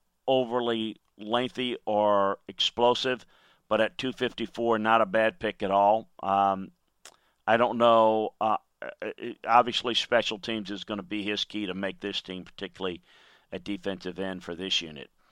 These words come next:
Tyree Cleveland, the Florida wide receiver at two fifty-two, above average length. Um, had some drops and broken tackles. Um, not as explosive, but got some special teams ability. It's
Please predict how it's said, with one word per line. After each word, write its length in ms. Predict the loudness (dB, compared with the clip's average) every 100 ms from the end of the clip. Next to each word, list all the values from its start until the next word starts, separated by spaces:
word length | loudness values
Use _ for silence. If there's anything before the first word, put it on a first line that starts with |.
| -20 -20 -20 4
Tyree 380 | 8 8 8
Cleveland, 460 | 0 2 2 2 -8
the 80 | -14
Florida 400 | 0 4 6 4
wide 260 | 6 4 6
receiver 360 | -2 -2 -2
at 140 | -6 -4
two 160 | -8
fifty-two, 720 | -4 -6 -4 -10 -2 -2 -2 -6 _ _ _ _
above 240 | 10 10
average 420 | 10 8 4 -6
length. 420 | -2 -2 -2 -8 _ _ _ _ _ _ _ -6
Um, 560 | 0 4 4 2 -4 -14 _
had 300 | -4 -4 -4 -8 _ _ _ _ _ _ _
some 140 | -12
drops 480 | 0 4 4 2 -6
and 140 | -6 0
broken 340 | 0 0 -4
tackles. 760 | 2 4 4 0 -2 -2 -6 -6 _ _ _ _
Um, 640 | 0 4 4 4 0 -8 -14 _ -10
not 400 | -2 6 6 4 0
as 240 | 0 2
explosive, 760 | 0 0 0 2 2 0 -6
but 160 | -6 -4
got 240 | 0 0
some 140 | 0 -6
special 460 | -4 0 0 -2
teams 340 | -6 -6 -6 -8
ability. 520 | -4 -2 -2 -4 -4
It's 200 | -4 -6